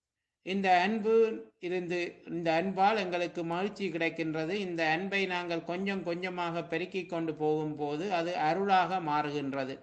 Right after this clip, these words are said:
அருள் என்று சொல்வது அன்பின் உச்சக்கட்டம்.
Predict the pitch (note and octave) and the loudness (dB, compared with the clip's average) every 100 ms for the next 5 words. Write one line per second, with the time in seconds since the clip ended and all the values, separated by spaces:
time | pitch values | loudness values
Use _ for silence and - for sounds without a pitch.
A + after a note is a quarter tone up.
0 | - _ _ _ _ _ - E3+ G#3+ G3 | -16 _ _ _ _ _ 0 2 4 2
1 | F3+ E3+ E3 E3 E3 D#3+ E3 G#3+ E3 E3+ | 0 -4 -4 -2 0 0 0 0 0 0
2 | E3 F3+ D#3+ - E3 - C#3+ - C#3 C3+ | -2 -4 -4 -4 -6 -2 -4 -2 -4 -4